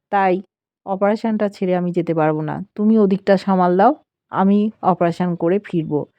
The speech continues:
পুলিশকে বলল, "আপনারা এখান থেকে চলে যান।"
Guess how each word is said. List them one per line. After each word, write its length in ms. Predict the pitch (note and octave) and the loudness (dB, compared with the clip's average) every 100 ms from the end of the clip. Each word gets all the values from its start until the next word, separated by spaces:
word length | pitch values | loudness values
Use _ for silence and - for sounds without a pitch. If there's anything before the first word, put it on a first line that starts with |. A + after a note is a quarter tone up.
| _ _ _ - | _ _ _ -6
পুলিশকে 360 | G#3+ G#3+ - G#3+ | -2 0 2 2
বলল, 240 | G3 F#3 F#3 A3 _ | 4 4 4 0 _
"আপনারা 400 | - G3 F#3+ F#3 F#3 | 0 0 2 2 2
এখান 240 | F3+ F3 | 2 -2
থেকে 260 | F3+ A3 D4 _ _ | -2 -4 -4 _ _
চলে 260 | - F3 D#3 | -2 0 2
যান।" 160 | B2+ | -2